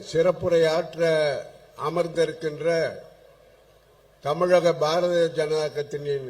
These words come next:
கட்சியின் முன்னணி தலைவர்களே, மாவட்ட தலைவர்களே, பெருந்திரளாக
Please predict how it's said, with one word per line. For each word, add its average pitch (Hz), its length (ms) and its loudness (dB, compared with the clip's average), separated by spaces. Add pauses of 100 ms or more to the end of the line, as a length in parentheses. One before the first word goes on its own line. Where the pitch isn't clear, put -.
(120)
கட்சியின் 151 540 -4
முன்னணி 156 380 -4 (100)
தலைவர்களே, 143 640 -2 (1300)
மாவட்ட 170 540 0 (120)
தலைவர்களே, 143 600 -2 (2000)
பெருந்திரளாக 180 840 2